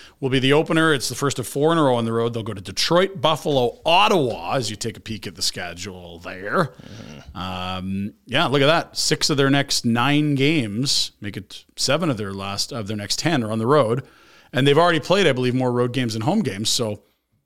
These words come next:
Speaker 1: I know you being the math wizard you are, uh, you would be expecting a lot of home games in March and April
Speaker 2: I
Speaker 1: to
Speaker 2: know,
Speaker 1: wrap
Speaker 2: yeah.
Speaker 1: up the season.
Speaker 2: I'm just, I think the first thing you do is, where's, where you're,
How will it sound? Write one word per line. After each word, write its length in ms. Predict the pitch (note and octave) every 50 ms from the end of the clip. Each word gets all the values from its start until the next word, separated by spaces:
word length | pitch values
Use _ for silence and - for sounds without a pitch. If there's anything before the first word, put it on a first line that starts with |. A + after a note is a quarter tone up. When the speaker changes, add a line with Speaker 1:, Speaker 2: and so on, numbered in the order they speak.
| _ _ _ _ _ _ _ _ _ _ _ _ _ -
Speaker 1:
I 60 | A2+
know 80 | A#2 A2+
you 160 | G#2+ A2 A#2+
being 160 | A2 A#2 A2
the 60 | G2+
math 320 | G#2 A#2 C3 D#3 E3 - C3+
wizard 280 | A#2 F#2+ - G2+ E2+
you 160 | E2 F2 E2+ E2
are, 280 | E2+ F#2 B2 C#3 B2+
uh, 180 | G#2+ G2 G2 G2
you 400 | G2 F#2+ G2+ - G2 G#2 A#2+ C#3
would 100 | C3 A2+
be 100 | G#2+ A2
expecting 420 | G2+ - - B2+ A#2 A2 - A#2+
a 40 | A2+
lot 140 | A2 A2+ A2
of 60 | G#2
home 160 | - C#3+ F3
games 320 | E3 A#2+ G2+ G2 G#2+ G#2+ A2+
in 80 | A2+
March 260 | A2 A2+ A#2 A#2 -
and 80 | - C3
April 240 | E3 F#3+ - - A#2
Speaker 2:
I 60 | G#2
Speaker 1:
to 60 | G#2
Speaker 2:
know, 140 | G#2 G#2 G#2
Speaker 1:
wrap 120 | G#2 G2+
Speaker 2:
yeah. 100 | G#2+ G#2+
Speaker 1:
up 140 | G#2 G2 -
the 60 | -
season. 300 | - - G2+ F#2+ D#2+ D2 - - - - - - -
Speaker 2:
I'm 160 | D#3 F#3 A#3
just, 280 | A#3 B3 - - - - - G#1+ - - - - - -
I 60 | - D3
think 200 | - F#3+ F3 C#3+
the 60 | D#3+
first 280 | - G3+ F#3 F3+ -
thing 180 | - F#3 D#3+ D3+
you 80 | C#3 C3
do 380 | A#2+ D#3+ G3 A#3 C4 C4 A#3+ -
is, 640 | D#3 D#3 D3+ D3+ D3+ D3+ C#3+ - - - - - - _ _ _ _ _ _ _ _ _ _ _ _ _
where's, 360 | - A#2+ D3 E3+ F3 E3 -
where 240 | - A#2 C3 C#3+ D#3
you're, 320 | D3+ C#3 C3+ C#3+ C3 A2+